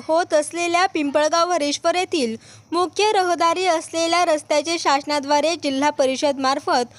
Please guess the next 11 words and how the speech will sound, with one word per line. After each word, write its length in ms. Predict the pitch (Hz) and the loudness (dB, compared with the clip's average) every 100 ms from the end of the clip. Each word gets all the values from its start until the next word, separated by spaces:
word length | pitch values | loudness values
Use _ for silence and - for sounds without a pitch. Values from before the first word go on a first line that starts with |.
| - - | -20 -6
होत 160 | 339 339 | -2 0
आहे. 260 | 277 247 226 226 - - - - | 0 0 -4 -8 -16 -20 -20 -2
हा 160 | 370 392 | 2 4
रस्ता 440 | 392 392 381 392 | 2 0 0 0
गोविंद 480 | 330 311 320 359 359 | 2 0 0 -2 0
महाराज 540 | 370 330 320 330 330 | 0 0 0 0 0
मंदिराकडे 720 | 311 285 285 320 320 320 330 | -2 0 2 2 2 0 -2
जाणाऱ्या 600 | 311 294 269 277 294 302 | 0 0 2 0 0 0
मुख्य 360 | 320 269 - 320 | 0 -2 0 0
रस्ता 320 | 262 269 302 | 0 0 0
असल्याने 680 | 277 254 285 330 370 269 | 2 0 -2 -2 -2 -2